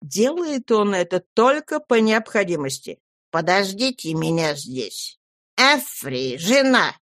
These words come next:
попробуй сойти с места или пикнуть хоть слово.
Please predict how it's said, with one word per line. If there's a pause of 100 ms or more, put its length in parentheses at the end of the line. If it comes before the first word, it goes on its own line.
попробуй
сойти
с
места
или (160)
пикнуть
хоть
слово.